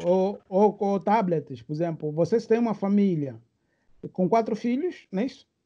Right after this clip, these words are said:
Significa dir-, ter, eh, significa dizer que ter disponíveis ao menos quatro dispositivos para acesso.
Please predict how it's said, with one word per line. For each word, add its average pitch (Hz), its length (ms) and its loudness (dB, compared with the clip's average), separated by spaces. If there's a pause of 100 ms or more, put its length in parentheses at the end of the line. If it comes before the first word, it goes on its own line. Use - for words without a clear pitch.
(520)
Significa 202 640 2
dir-, 220 300 2
ter, 220 280 0
eh, 185 240 0
significa 190 520 -2
dizer 190 320 2
que 202 80 -16
ter 196 200 0
disponíveis 185 840 2
ao 175 120 4
menos 190 400 4
quatro 190 340 2
dispositivos 170 760 0
para 156 140 -6
acesso. 147 460 0